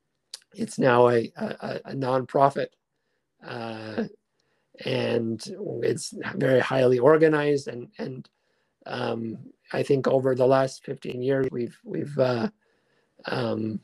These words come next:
not only changed the culture of Provo, um, but I think more importantly, we've, um, with working with the city, um, sometimes collaborative,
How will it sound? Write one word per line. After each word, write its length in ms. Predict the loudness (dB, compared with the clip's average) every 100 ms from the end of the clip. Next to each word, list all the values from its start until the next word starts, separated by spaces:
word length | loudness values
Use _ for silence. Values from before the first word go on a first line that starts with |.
| _
not 500 | -16 -8 4 6 8
only 280 | 8 6 2
changed 880 | 0 0 2 2 0 -4 -10 -14 -20 -10
the 140 | -10
culture 520 | 2 4 4 2 -4
of 140 | -4 -4
Provo, 440 | -4 -2 -6 -8 _ _ _ _ _ -14
um, 520 | -10 -8 -8 -8 -6
but 180 | -2 0
I 120 | 0
think 220 | -2 -4 0
more 160 | 2
importantly, 560 | 2 2 2 0 -2 -2
we've, 400 | 0 -2 -4 -10 -20 -10
um, 440 | -8 -6 -4 0
with 180 | 2 2 _ _ -20
working 540 | -6 2 2 2 -2
with 180 | -2 -4
the 80 | -12
city, 420 | -2 0 -2 -6 _ _ _ _ _ -10
um, 600 | -6 -4 -6 -8 -10 -14 _ -20 -20 -20 -20 -18
sometimes 840 | -4 -2 0 0 0 -2 -6 -12 _ _ _ _ _
collaborative, 720 | 6 8 8 6 4 2 -4